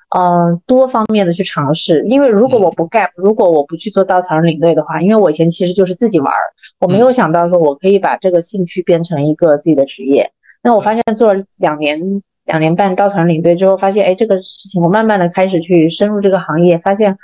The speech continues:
Speaker 1: 我，我原来是可以去做一些事情的。所以我就会把自己的兴趣爱好变成我的工作，所以，所以现在就会进入了这种旅游行业。那谁知道呢？这个世界的可能性很多啊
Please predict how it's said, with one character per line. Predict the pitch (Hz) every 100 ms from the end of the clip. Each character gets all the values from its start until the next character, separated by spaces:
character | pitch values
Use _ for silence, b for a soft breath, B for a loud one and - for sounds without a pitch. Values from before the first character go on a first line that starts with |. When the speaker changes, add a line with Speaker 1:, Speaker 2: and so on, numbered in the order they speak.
| B -
Speaker 1:
我， | 185 -
我 | 156
原 | 165 180
来 | 202
是 | 226
可 | 220
以 | 170
去 | 185
做 | 254 208
一 |
些 | 175
事 | 170 175
情 | - -
的。 | - _ b b _
所 | 208
以 | 214
我 | 175
就 | 180 170
会 | 175 202
把 | 147
自 | 139 175
己 | 151
的 | 147
兴 | - 190
趣 | 196
爱 | 170
好 | 170 156
变 | 202 185
成 | 180
我 | 160
的 | 151 120
工 | - 190
作， | 208 208 - _ -
所 |
以， | 165 - - _ _ _ _
所 | 185
以 | 180 160
现 | - 180
在 | 165
就 | 170
会 | 165
进 | 185
入 | 170
了 | 156 -
这 | 143
种 | 139 - - _
旅 | 165
游 | 156 175
行 | 170
业。 | 160 151 - B B -
那 | 226 202 - - _ _ _ _ -
谁 | - 196
知 | 233
道 | 254 233
呢？ | 180
这 | 196
个 | 220
世 | 226
界 | 220
的 | 202
可 | -
能 | 160 170
性 | 190
很 | 170
多 | 156 160
啊 | 165